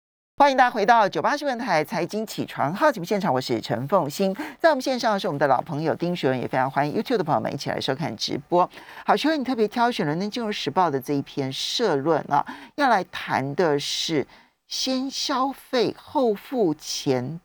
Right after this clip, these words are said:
的这一种信贷服务，现在要监管了。嗯，信用卡不都是这种服务吗？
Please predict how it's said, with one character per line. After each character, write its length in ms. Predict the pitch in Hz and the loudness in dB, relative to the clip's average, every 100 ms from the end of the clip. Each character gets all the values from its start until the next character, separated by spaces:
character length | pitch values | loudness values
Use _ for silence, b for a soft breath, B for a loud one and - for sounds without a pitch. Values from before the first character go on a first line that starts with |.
| - | 0
的 240 | 196 127 B B B _ _ | 2 2 B B B _ _
这 100 | - 311 - | -4 -4 0
一 120 | 240 190 _ | -2 -2 _
种 400 | - 143 120 - _ _ - | 0 0 0 -8 _ _ -4
信 300 | - 277 214 | -2 0 0
贷 200 | 214 160 | -2 -2
服 240 | - 147 | -4 -2
务， 60 | 180 | -2
现 240 | 180 180 | -2 -4
在 80 | 175 | -2
要 140 | 160 | -2
监 340 | 143 160 151 156 | -2 -4 -4 -6
管 180 | - - - | -8 -8 -8
了。 160 | - - _ _ _ _ _ | -8 -8 _ _ _ _ _
嗯， 440 | 175 165 165 160 170 - | -4 -2 -2 -4 -8 -6
信 220 | - 330 | -2 0
用 120 | 285 | 0
卡 160 | - - | -2 -4
不 120 | 180 | 0
都 100 | 226 | -2
是 80 | 214 | 0
这 160 | 226 | -2
种 140 | 165 113 | -2 -6
服 260 | - 143 | -6 -6
务 20 | |
吗？ 280 | 165 143 131 | -4 -6 -8